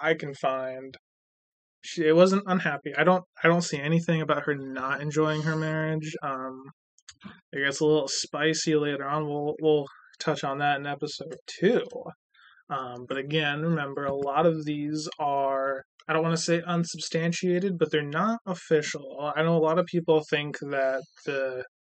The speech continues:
tale of Elizabeth is very set in stone, but it's very, uh, uh, what's the word for it? Like, left in, not left in the water.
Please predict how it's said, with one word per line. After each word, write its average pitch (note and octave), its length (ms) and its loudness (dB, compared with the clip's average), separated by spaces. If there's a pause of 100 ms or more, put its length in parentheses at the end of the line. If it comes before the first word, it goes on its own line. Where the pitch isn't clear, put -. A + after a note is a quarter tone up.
(600)
tale D3+ 480 2
of C#3+ 120 -4
Elizabeth D3 600 -2
is C#3+ 220 -6
very D3+ 260 4
set D#3 240 -2
in D#3 100 -2
stone, D3+ 400 -4
but D3+ 100 0
it's C#3+ 160 -8 (200)
very, F3 840 4
uh, C3 720 -6
uh, F#3 320 -2 (100)
what's F#3+ 160 -6
the E3+ 80 2
word C#3+ 180 0
for B2 220 -4
it? B2+ 40 0
Like, C3 120 -2
left D3 260 -2
in, D#3+ 220 -2
not E3 220 -2
left C3 240 -8
in - 60 -14
the A2+ 100 -12
water. A2+ 400 -10